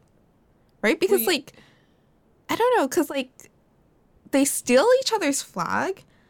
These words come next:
Speaker 1: and then both Amber and Mia have to, like, go through, like, this obstacle course to get
Speaker 2: Yeah,
Speaker 1: it
Speaker 2: I don't know what
Speaker 1: to,
Speaker 2: that's
Speaker 1: like,
Speaker 2: about.
Speaker 1: to, like, to the end zone or something. I don't know. But
Speaker 2: I
Speaker 1: usually you have to, like, steal it and then run back to your base.
Speaker 2: Yeah.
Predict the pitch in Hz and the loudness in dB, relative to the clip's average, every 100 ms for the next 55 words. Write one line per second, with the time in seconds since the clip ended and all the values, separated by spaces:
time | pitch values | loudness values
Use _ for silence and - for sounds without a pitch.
0 | _ _ _ _ _ _ _ _ _ 233 | _ _ _ _ _ _ _ _ _ -2
1 | 233 220 202 - 202 202 277 196 190 220 | 0 0 0 -4 0 0 0 -2 0 0
2 | 208 190 190 220 202 233 190 - - 165 | 0 0 0 -2 -2 0 -2 -2 -2 0
3 | 139 220 208 214 202 - 165 175 - 185 | 0 -2 -2 -2 -6 -2 -4 -4 -8 -6
4 | 170 - - - - 180 - - 196 147 | -6 -8 -12 -8 -6 -6 -12 -10 -8 -6
5 | 147 240 180 233 269 311 415 202 165 - | 0 0 0 -2 -2 -2 0 2 0 -2
6 | - 110 131 104 - _ _ - 196 180 | -8 -8 -8 -10 -18 _ _ -2 -2 -2
7 | - 220 185 - 170 175 175 202 196 202 | -8 -4 -4 -2 0 0 0 0 0 -2
8 | 220 226 220 - 220 339 254 139 104 - | -4 -4 -6 -4 -4 -2 -2 -2 -4 -10
9 | _ - 262 294 - 622 349 349 - 339 | _ -2 2 4 2 -2 0 0 0 0
10 | 240 - 202 214 185 202 185 170 175 180 | 0 -2 -2 0 -2 -4 -4 -2 0 -2
11 | 185 156 156 - - 180 156 143 - _ | -2 -4 -4 -10 -2 0 0 -2 -8 _
12 | 147 156 262 - - - _ _ _ 208 | -6 -4 -6 -10 -14 -16 _ _ _ -4
13 | 220 107 107 | -4 -4 -10